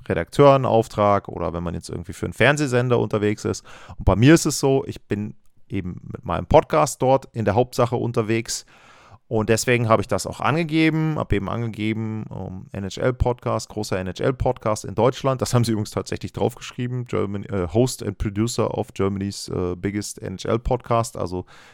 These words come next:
die <laughs> N H L hat direkt das, was ich reingeschrieben habe, in meinen Antrag auch übernommen.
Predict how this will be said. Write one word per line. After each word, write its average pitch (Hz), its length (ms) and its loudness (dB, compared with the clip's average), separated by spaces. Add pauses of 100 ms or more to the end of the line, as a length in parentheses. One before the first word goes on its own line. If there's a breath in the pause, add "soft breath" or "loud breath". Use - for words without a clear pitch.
die 120 80 2
<laughs> - 0 -
N 127 80 8
H 151 220 6
L 143 100 10
hat 127 220 6
direkt 131 340 8
das, 131 220 8
was 127 100 6
ich - 180 -4
reingeschrieben 120 540 -2
habe, 107 200 0
in 98 40 -6
meinen 101 200 -4
Antrag - 420 -8
auch - 100 -6
übernommen. 110 520 4